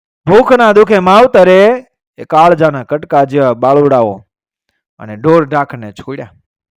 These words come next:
ગાયો મકોડા ભરખવા માંડી. ધરતી સૂકી ભટ બની ગઈ. માનવીએ સીમ શેઢા ને ગામતળાના ઝાડવાના પાંદડાએ સરોડી ખાધા.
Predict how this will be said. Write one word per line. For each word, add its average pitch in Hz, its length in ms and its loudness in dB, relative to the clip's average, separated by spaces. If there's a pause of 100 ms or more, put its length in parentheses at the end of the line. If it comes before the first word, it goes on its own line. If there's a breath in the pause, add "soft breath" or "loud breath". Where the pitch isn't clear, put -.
(800)
ગાયો 190 340 2
મકોડા 175 400 0
ભરખવા 147 440 -6
માંડી. 104 300 -14 (920)
ધરતી 175 360 0
સૂકી 170 360 -6
ભટ 165 320 -2
બની 147 240 -6
ગઈ. 104 220 -20 (1080)
માનવીએ 180 560 2
સીમ 180 580 -6
શેઢા 160 420 0
ને 127 200 -12
ગામતળાના 131 800 -6
ઝાડવાના 123 560 -6
પાંદડાએ 135 600 -6
સરોડી 131 600 -6
ખાધા. 104 360 -16